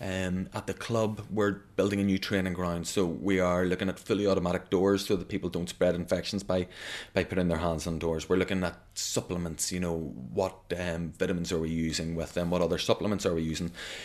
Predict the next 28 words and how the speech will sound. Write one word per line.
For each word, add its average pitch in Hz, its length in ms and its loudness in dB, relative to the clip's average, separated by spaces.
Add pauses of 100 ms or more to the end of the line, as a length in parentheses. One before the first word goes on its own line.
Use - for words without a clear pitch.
(160)
is 98 160 2
there 95 80 2
the 92 160 2
evidence 85 360 -2
behind 95 600 0
those, 85 320 -2
are 85 120 -2
we 90 100 0
using 87 300 0
zinc 95 320 0 (260)
to 85 640 2 (180)
decrease, 98 640 0
um, 85 540 -2 (260)
infection 95 540 0
rates, 87 220 0
are 85 40 0
we 85 100 -2
using 82 220 -4
vitamin 87 240 -2
C 98 360 4
to 95 80 -4
try 98 180 0
and 90 180 0 (380)
increase 90 400 -2
the 90 140 0
immune 87 260 2
response, 82 720 0
um, 80 400 -4